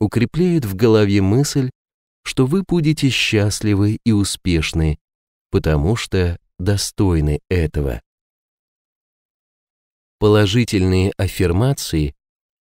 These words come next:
это простые фразы или утверждения, которые помогают обрести уверенность и бросить вызов негативным или бесполезным мыслям. Несмотря на рост их популярности,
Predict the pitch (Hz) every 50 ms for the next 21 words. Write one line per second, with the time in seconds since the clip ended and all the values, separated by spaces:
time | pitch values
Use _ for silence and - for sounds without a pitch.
0 | _ _ _ - 104 - 120 - 120 113 117 107 - - 139 135 127 123 113 -
1 | - 110 117 135 139 135 113 120 120 120 - - 107 104 98 98 95 90 87 -
2 | 87 85 87 78 73 73 73 - 90 110 123 120 117 113 110 104 95 - _ _
3 | _ _ _ _ _ _ _ _ - 127 131 - 175 170 160 147 143 143 - 117
4 | 107 104 104 92 85 80 92 104 110 113 113 113 - - - 101 85 90 87 87
5 | 82 - - - 85 78 - - 85 80 76 71 76 85 95 101 101 98 98 92
6 | 90 85 - - - _ _ _ _ _ _ _ _ _ _ - 92 90 78 78
7 | 92 127 147 151 - 156 - 127 104 98 113 120 110 104 113 110 - - 110 101
8 | 92 78 87 82 78 - - - 113 127 117 120 123 123 120 113 - _ _ _
9 | _ _ _ - - 175 170 190 165 151 170 156 - - - 139 120 101 98 98
10 | 92 82 85 95 92 90 90 92 90 87 82 76 - - 73 67 62 - _ _
11 | _ _ _ _ _ _ _ _ _ _ _ _ _ _ _ _ _ _ - 95
12 | 98 92 - - 98 98 95 90 - 95 98 95 92 95 98 101 101 98 95 85
13 | 78 76 - - - - - 87 76 - - - 85 76 - 80 80 80 95 120
14 | 120 113 87 78 73 - - - - 65